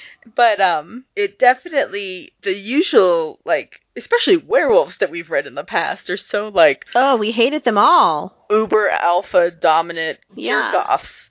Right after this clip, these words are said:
Speaker 1: And to have
Speaker 2: Mm-hmm.
Speaker 1: a bunch of werewolves sitting around a <laughs> fire
Speaker 2: Talking
Speaker 1: tell-,
Speaker 2: about their emotions.
Speaker 1: talking about how they feel.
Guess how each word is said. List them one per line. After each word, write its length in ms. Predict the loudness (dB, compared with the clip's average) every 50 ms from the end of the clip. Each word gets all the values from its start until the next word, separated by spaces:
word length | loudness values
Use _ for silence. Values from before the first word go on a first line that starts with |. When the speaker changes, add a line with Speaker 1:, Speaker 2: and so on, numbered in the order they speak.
| _ -6
Speaker 1:
And 180 | -6 -4 0
to 80 | -2 0
have 220 | 0 0 -2 0 2
Speaker 2:
Mm-hmm. 80 | 2 2
Speaker 1:
a 20 |
bunch 300 | 2 2 0 0 2 0
of 120 | 0 0
werewolves 420 | 0 -4 -6 -4 -2 -4 -4 -4 -6 -8
sitting 200 | -8 -6 -4 -4
around 240 | -2 -2 -2 -2 -2
a 40 | -4
<laughs> 40 |
fire 600 | -4 -4 -4 -2 0 0 0 0 0 -2 -2 -4 -6 _ -18 -16 -14 -6 -2
Speaker 2:
Talking 260 | 0 0 0 0 -2
Speaker 1:
tell-, 100 | -2 0
Speaker 2:
about 220 | 0 0 -2 -2 -2
their 160 | -2 -2 -2
emotions. 500 | -2 -4 -4 -4 -4 -4 -4 -6 -6 -4 -4 -4
Speaker 1:
talking 380 | -4 -4 -4 -4 -4 -2 -2
about 260 | 0 2 4 4 4 4
how 160 | 4 2 2
they 160 | 4 2 0
feel. 480 | 0 -2 -8 -6 -2 0 2 2 2